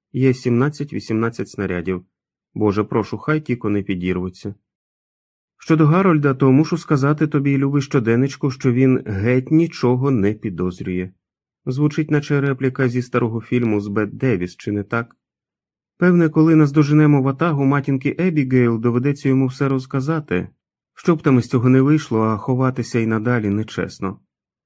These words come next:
І я ще ніколи не бачила його таким жвавим плюс веселим, як сьогодні.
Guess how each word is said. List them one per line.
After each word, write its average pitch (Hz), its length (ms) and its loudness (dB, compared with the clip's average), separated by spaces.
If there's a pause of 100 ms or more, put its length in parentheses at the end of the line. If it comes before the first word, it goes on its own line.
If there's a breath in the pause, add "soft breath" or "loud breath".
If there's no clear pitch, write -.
(280)
І 180 240 4
я 143 140 2
ще 147 200 -2
ніколи 139 400 2
не 120 120 2
бачила 117 380 -2
його 107 180 -2
таким 117 400 0
жвавим 104 560 -2
плюс 135 380 -8
веселим, 107 540 -2
як 107 180 -6
сьогодні. 90 580 -6